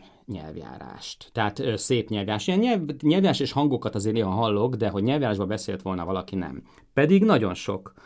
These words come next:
hallgatóm van vidékről, a felvidéki hallgatóimat mindig megkérdezem, hogy, hogy miért nem, és hát mondták, hogy ők inkább a köznyelvet, ö, használják, de még egy dolgot meg szoktam tőlük kérdezni, hogy valaha érte őket megjegyzés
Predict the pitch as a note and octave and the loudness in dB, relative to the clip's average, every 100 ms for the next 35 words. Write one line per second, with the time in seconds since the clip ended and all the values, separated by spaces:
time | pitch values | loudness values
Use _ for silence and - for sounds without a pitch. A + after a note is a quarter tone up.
0 | - - - B2+ A2+ G2 G#2 F#2+ G2 G2 | -20 -10 0 2 2 -2 -2 0 2 0
1 | F2 G#2 A#2 C#3+ D#3 - E3+ F3+ F#3 - | -2 -6 0 0 0 0 0 0 -2 -10
2 | - _ - - F3+ A3+ C#3 G2+ F#2+ G2+ | -20 _ -10 0 4 4 4 2 -2 -2
3 | D3 D3+ D3 C#3 C#3 D3 E3 A2 F#2+ F#2 | 0 2 2 4 2 4 4 4 2 -4
4 | E2 - F2+ F2+ F#2 F#2 G2+ F#2+ _ _ | -8 -12 -12 -10 -12 -10 -12 -16 _ _
5 | _ _ G2+ F#2 F#2+ - _ - F#2+ F#2+ | _ _ -6 -6 -10 -20 _ -8 -6 -2
6 | D3 F#3+ F#3+ F3 D#3+ D#3 - - - E4+ | 0 0 -2 -2 -2 -2 -4 -16 -6 -2
7 | E4 C4 C#3 B2 A#2 A#2+ A2 G#2 G2+ G2 | 2 4 4 4 0 0 0 0 -4 -4
8 | F2 F2+ A2+ G2+ G#2 F#2 F2 E2 - - | -6 -4 -2 0 0 -2 -4 -8 -12 -12
9 | G#2 F#2+ D#3 - D#3 B2 A2+ D3+ B2+ G2 | -8 -2 -2 0 0 0 2 2 2 2
10 | F#2+ F#2 F#2+ F#2 G#2 - F2+ F2 F2+ E2+ | 0 -2 -4 -8 -10 -10 -10 -6 -6 -6
11 | - G#2+ G2+ F#2 F2+ F#2+ - - A#2+ G#2+ | -6 -4 -2 -4 -4 -6 -8 -14 -8 2
12 | G#3 D#3 F#2+ G#2 G#2 - F2+ E2+ F2+ - | 4 6 2 -4 -6 -6 -6 -4 -6 -8
13 | - - - _ - F#2+ F#2 C#2 D2 - | -14 -16 -20 _ -10 -10 -10 -14 -12 -12
14 | C2 A1+ - | -12 -16 -16